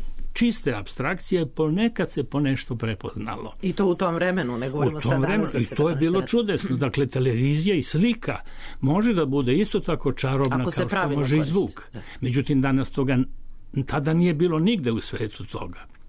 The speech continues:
Speaker 1: To se ove druge regionalne stanice, Zagreb, Ljubljana, oni su se tome divili, čudili, to je išlo na ove male festivale i susrete, mislim, u Opatiji je bio taj susret
Speaker 2: Evo,
Speaker 1: Hteli,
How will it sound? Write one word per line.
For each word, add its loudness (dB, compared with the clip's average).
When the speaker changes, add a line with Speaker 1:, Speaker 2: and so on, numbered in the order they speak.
Speaker 1:
To -2
se 2
ove 4
druge 2
regionalne 4
stanice, 2
Zagreb, 2
Ljubljana, 2
oni 4
su -8
se -6
tome 0
divili, 2
čudili, 0
to -4
je 0
išlo -2
na -2
ove -6
male -4
festivale -2
i -4
susrete, -6
mislim, -8
u -10
Opatiji -8
je -8
bio -8
taj -10
susret -10
Speaker 2:
Evo, -4
Speaker 1:
Hteli, -2